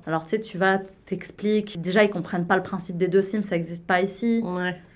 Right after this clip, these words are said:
Speaker 1: Puis, c'est super cher. Quelle catastrophe, les abonnements. Enfin, je pense que vous, vous pouvez prendre un abonnement de la France, non ?
Speaker 2: Il y a des gens, euh, qui font ça, mais, euh, le problème, c'est que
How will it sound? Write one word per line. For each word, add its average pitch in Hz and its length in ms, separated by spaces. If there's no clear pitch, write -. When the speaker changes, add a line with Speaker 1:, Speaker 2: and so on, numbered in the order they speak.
Speaker 1:
Puis, 202 320
c'est 196 140
super 196 420
cher. - 600
Quelle 214 140
catastrophe, 202 680
les 185 180
abonnements. 190 300
Enfin, 208 160
je - 80
pense - 160
que 196 100
vous, 226 100
vous 269 80
pouvez 190 180
prendre 226 220
un 208 80
abonnement 185 340
de 180 40
la 180 80
France, 175 320
non ? 180 80
Speaker 2:
Il 240 40
y 247 40
a 233 40
des 254 140
gens, 330 300
euh, 226 260
qui 214 160
font 233 160
ça, 311 320
mais, 285 500
euh, 208 260
le 214 140
problème, 247 360
c'est 226 220
que 269 460